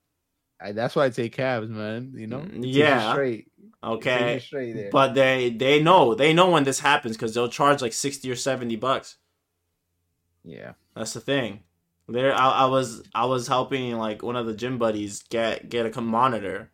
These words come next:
Speaker 2: on Sunday, right before we worked out, and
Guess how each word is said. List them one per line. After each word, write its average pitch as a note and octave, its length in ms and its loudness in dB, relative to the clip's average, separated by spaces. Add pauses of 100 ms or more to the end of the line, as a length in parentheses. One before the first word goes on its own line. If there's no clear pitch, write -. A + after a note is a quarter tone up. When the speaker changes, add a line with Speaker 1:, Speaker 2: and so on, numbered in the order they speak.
Speaker 2:
on G#2 260 -8
Sunday, G#2+ 640 -6 (540)
right A2+ 120 -6
before A#2+ 300 -2
we A#2+ 100 2
worked A#2 340 -2
out, B2 340 0 (580)
and A2 760 -4